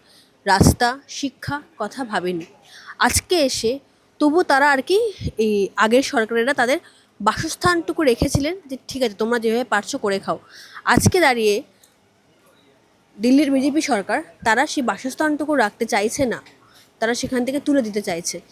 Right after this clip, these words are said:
এবং যেমনটা আমরা এখানে বিভিন্ন মানুষের সাথে কথা বলে জানতে পারলাম যে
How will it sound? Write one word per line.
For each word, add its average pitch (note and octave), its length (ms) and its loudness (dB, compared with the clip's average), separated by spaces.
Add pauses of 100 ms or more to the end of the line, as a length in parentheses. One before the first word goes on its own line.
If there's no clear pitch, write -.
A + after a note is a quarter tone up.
(240)
এবং C4+ 140 4
যেমনটা B3 340 2
আমরা C#4 120 0
এখানে C#4 200 0
বিভিন্ন B3+ 280 0
মানুষের B3+ 240 -2
সাথে C4 180 -2
কথা B3 140 -4
বলে C4+ 140 2
জানতে A#3 320 2
পারলাম A3 320 0 (420)
যে C4+ 260 2